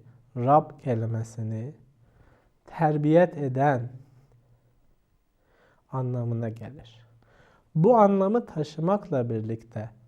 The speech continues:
Rabbe kelimesinin, rububiyetin asıl kökü tedbir eden, koruyan, kollayan, düzeni sağlayan anlamındadır.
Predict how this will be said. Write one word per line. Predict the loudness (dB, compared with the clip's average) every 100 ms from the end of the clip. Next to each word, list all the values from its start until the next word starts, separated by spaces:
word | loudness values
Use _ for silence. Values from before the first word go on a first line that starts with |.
| _ -6
Rabbe | 2 4 4 2 -4 -4
kelimesinin, | -6 -6 -4 -6 -8 -10 -8 -8 -10 -12 0
rububiyetin | 2 2 2 2 2 2 0 -2 -4 -4 -10 -20 _ _ _ _ _ _ _ -2
asıl | 0 0 2 0
kökü | 0 -6 -6 -2 -4 -4 -14 -20 _ _ _ _ _ _ _ _ _ _ _ _ _ _ _ _ _ _ _ _ -16
tedbir | 0 0 0 0 0 2
eden, | 0 -4 -8 -12 -18 _ _ _ _ _ _ _ _ _ _ _ _ _ _ _ _ _ _ _ _ _ _
koruyan, | -6 0 2 4 4 4 2 -2 -16 -18 -4
kollayan, | -2 0 0 0 0 -2 -6 -10 -4
düzeni | -2 0 0 0
sağlayan | -4 -4 -2 -2 -4 -4 -4 -8 -14 -10
anlamındadır. | -8 -6 -6 -8 -10 -14 -18 -20 -20 -20